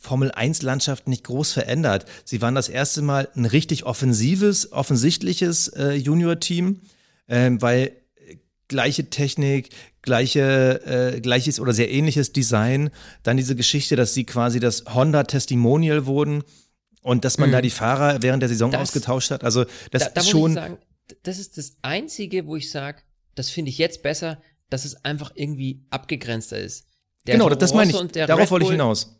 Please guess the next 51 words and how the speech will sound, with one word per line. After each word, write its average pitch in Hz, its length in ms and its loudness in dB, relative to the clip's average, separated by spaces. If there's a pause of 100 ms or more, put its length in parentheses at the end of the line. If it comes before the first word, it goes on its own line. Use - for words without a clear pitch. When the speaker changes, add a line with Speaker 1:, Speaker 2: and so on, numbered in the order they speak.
(140)
Speaker 2:
die, - 180 -12
jetzt, 147 240 -2
okay, 139 180 -6
jetzt 123 120 -6
kapiere 117 260 -10
ich, 110 80 -14
weil 123 80 -8
die 123 140 -12
Toro 151 300 -4
Rosso 180 160 -6
und 170 100 -6
der 147 120 -2
Red 156 160 -4
Bull, 165 120 -4
die 135 140 -4
waren 147 220 -8
sich 139 160 -14
einfach 139 240 -10
wahnsinnig 143 500 -6
ähnlich 143 600 -4 (480)
und 131 140 -8
das 135 160 -4
war - 140 -4
irgendwie 160 300 -4
so, 143 300 -4
weiß 143 160 -12
ich 123 100 -8
nicht, 107 320 -10 (720)
ja, 127 160 -6 (480)
so 131 200 -8
wenn 139 120 -2
das, - 400 -10
das 131 180 -12
Junior-Team 185 920 -4
fast - 340 -10
genauso 170 360 -2
ausschaut, 156 520 -4
optisch 151 440 -8
nur 156 100 -4
mit 151 120 -2
ein - 20 -8
bisschen 143 280 -6
dunkler 180 380 -2
meistens 156 460 -4
als 147 240 -8
irgendwie 147 340 -8
das, 135 240 -8
das, 127 200 -14
das, 131 240 -14
das - 200 -16
Hauptteam, 147 560 -8